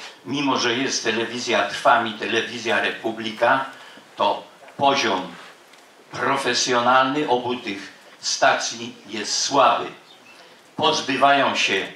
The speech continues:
wybitnych jednostek, wybitnych osobowości, choćby profesor Nowak czy Wolniewicz, nagle wyparowali z telewizji Trwam.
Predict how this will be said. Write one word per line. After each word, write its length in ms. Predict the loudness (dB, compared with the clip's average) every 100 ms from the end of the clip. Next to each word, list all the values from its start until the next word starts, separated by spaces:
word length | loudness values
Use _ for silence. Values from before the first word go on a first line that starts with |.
| -18 -16
wybitnych 920 | -4 -4 -2 -6 -8 -8 -8 -8 -14 -20 -20 -20 -20 -20 -20 -6
jednostek, 760 | -4 -2 2 2 0 -2 -4 -4
wybitnych 640 | -6 -4 -6 -6 -8 -6
osobowości, 840 | -4 -4 -4 -4 -2 -4 -4 -6 -8 -12 -20 -20 -14 -4
choćby 340 | -4 -4 -8
profesor 500 | -2 -2 -2 -2 -4 -6 -14 -20 -4
Nowak 420 | 2 4 4 2
czy 180 | -2 0
Wolniewicz, 680 | 2 2 0 -4 -4 -8 -2
nagle 340 | 0 2 2 0 -2 -4
wyparowali 760 | 0 4 4 4 2 2 -2
z 120 | -10
telewizji 560 | -10 -8 -8 -10 -16 -16
Trwam. 400 | -8 0 2 0